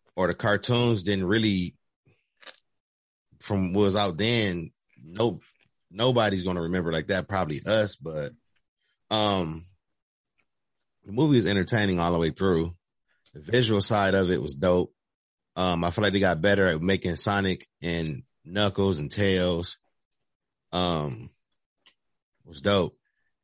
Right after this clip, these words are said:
And, like, how they included Tails in there, it, it made it, like, they, they showed how, like, like, the little, the, like, looking up to Sonic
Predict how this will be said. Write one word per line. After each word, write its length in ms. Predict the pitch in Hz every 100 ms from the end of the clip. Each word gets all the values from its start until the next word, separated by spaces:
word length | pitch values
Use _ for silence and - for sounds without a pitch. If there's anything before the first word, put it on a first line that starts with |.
| _
And, 140 | 101 101
like, 140 | 104
how 120 | 104
they 120 | 117 110
included 420 | 101 127 117 95
Tails 360 | 123 120 113
in 100 | 104
there, 320 | 95 92 90 82
it, 140 | 80
it 140 | 90
made 240 | 101 101 92
it, 180 | 87 -
like, 340 | 90 82 69 -
they, 140 | 107 95 101 -
they 140 | 107 110
showed 560 | - 120 110 98 80 - _ _ _ _ _ _ _ _
how, 200 | 98 95
like, 180 | 87 78
like, 220 | 90 85
the 60 | 85
little, 320 | 92 82 80 -
the, 140 | 82
like, 260 | 85 85 - 87
looking 280 | 90 90
up 180 | 87 82
to 80 | -
Sonic 440 | - 87 82 67